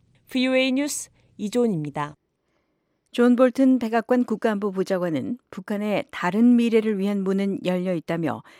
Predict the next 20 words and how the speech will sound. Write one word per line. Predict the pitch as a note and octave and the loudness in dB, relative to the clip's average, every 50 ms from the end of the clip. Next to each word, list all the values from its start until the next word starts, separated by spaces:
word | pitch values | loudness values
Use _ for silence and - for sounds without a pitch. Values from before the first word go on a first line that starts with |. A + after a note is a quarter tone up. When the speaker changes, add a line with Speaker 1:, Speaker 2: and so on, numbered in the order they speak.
| _ _ _ - | _ _ _ -4
Speaker 2:
완전하고 | - F3+ F#3 F#3 F3 F#3+ F#3 F3+ F#3 F3 E3 - D#3 A2+ A2+ | -2 0 0 0 0 -2 -2 -2 -4 -6 -4 -4 -4 -6 -6
되돌릴 | - - G3+ F#3+ F3+ G#3 G3+ G3+ G3 F#3+ | -6 -4 -4 -2 0 0 0 0 0 -2
수 | F#3 - - G3 | -2 -2 0 0
없는 | F#3 F#3+ G3 G3+ F#3+ | 0 0 0 -4 -4
비핵화를 | - - F#3 E3+ D#3+ - - - - D3+ D#3+ D3 | -6 -4 -4 -4 -4 -6 -6 -8 -6 -6 -6 -6
해야 | D3 E3 D#3 | -6 -8 -6
한다고 | D3 C3 A#2+ - A#2 C#3+ | -6 -8 -8 -8 -8 -6
말했습니다. | G3+ G#3+ F#3+ C#3 C3 - - A2+ A2+ A#2 A2+ - A2+ - _ _ _ _ _ _ _ _ _ _ _ _ _ _ - | -6 -4 -4 -6 -8 -10 -10 -10 -10 -10 -10 -12 -14 -14 _ _ _ _ _ _ _ _ _ _ _ _ _ _ -2
볼튼 | - A3 G3+ - G#3 G#3 | 0 0 0 0 -2 -2
보좌관은 | G3 G3+ - G3 F#3 F#3 F#3+ F3+ D#3+ B2+ - A3+ C4 - _ - | -2 0 0 0 2 2 2 0 0 0 -2 -4 -6 -8 _ -8
트럼프 | - C4 A#3 G#3+ - | -4 -2 -2 -2 0
대통령이 | G#3+ G#3+ G3+ - A3 G#3 G3 F#3+ F#3 F#3+ G#3+ A3+ A3 G#3 F3 - | 0 0 0 0 -2 -2 0 0 0 0 0 0 0 0 -2 -4
낙관주의자지만 | - E3 E3 E3 - - - G#3+ A3+ A3+ G3 - G#3+ G3+ F#3+ F3 F3+ E3 - F3+ F#3 F#3+ D3+ A#2+ - - _ - _ _ _ | -4 -2 -2 -2 -4 -2 -2 0 2 2 2 0 0 -2 -2 -2 -4 -4 -4 -4 -4 -4 -4 -4 -6 -10 _ -20 _ _ _
북한 | - - G#3 G3 - - B3+ B3+ A#3+ A3+ | -16 -14 -14 -10 -4 0 2 4 4 4
문제에 | A3 A3+ G#3+ G3+ F#3 F#3 F3 E3+ G3+ A#3+ G#3+ D3+ - - _ _ | 4 2 2 0 0 0 0 0 2 0 0 -2 -2 -6 _ _
환상을 | - - - G#3 G3+ G3+ G3 A#3 A#3+ B3 B3+ | -10 -6 -2 0 0 0 0 2 2 2 2
갖고 | A#3+ A#3 A3 - - G3 | 2 0 -2 0 0 0
있지 | G3 F#3 - - F#3 | 0 -2 -2 -4 -4
않다고 | F3+ F3 D3+ - E3+ C3 - D3 | -4 -4 -6 -8 -8 -6 -6 -6
강조했습니다. | D3+ - - F#3 D#3+ - A#2+ - - - A2+ A2+ A2+ - - - | -6 -6 -6 -8 -6 -8 -8 -12 -12 -14 -14 -14 -14 -14 -16 -18